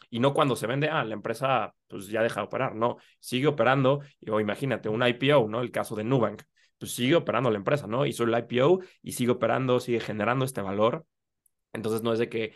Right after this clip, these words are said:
se acaba, sigue generando estas raíces, pero fue mucho más rápido y tal,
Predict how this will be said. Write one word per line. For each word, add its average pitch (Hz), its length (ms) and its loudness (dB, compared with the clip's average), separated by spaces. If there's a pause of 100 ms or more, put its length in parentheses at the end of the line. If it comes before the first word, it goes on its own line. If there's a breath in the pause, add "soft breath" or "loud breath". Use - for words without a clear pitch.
(140)
se - 160 -12
acaba, 113 460 -2
sigue 117 260 -2
generando 120 480 2
estas 123 220 -4
raíces, 117 440 -4 (200 soft breath)
pero 110 160 -2
fue 135 180 0
mucho 135 300 -2
más 117 180 0
rápido 127 540 -2 (180 soft breath)
y - 140 -10
tal, 117 340 -2